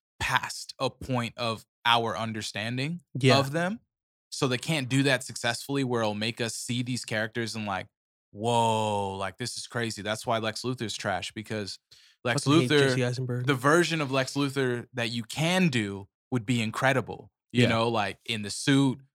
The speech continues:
Speaker 1: crazy, smart, half brainiac, like, insane, you know, watchtower up in the sky. They're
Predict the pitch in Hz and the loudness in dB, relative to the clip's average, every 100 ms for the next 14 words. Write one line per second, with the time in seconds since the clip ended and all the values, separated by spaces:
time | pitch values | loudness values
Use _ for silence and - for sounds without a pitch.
0 | _ - 147 127 123 117 117 - 123 131 | _ -4 0 0 0 -2 -6 -4 0 2
1 | 127 110 - 127 123 120 113 120 123 123 | 0 -2 -4 2 2 0 -2 -2 -2 -2
2 | 123 117 - 117 107 - _ 127 127 - | -2 -2 -4 -2 -2 -6 _ -6 -6 -4
3 | 120 117 117 120 - _ _ _ - 131 | -4 -2 -4 -6 -12 _ _ _ 0 2
4 | 113 110 110 123 123 - - 117 113 117 | 4 0 4 4 4 -2 0 2 2 0
5 | 113 123 127 127 120 - - 117 113 113 | 0 0 -2 -4 -6 -8 0 2 2 2
6 | 113 110 110 101 | 0 -2 -4 -6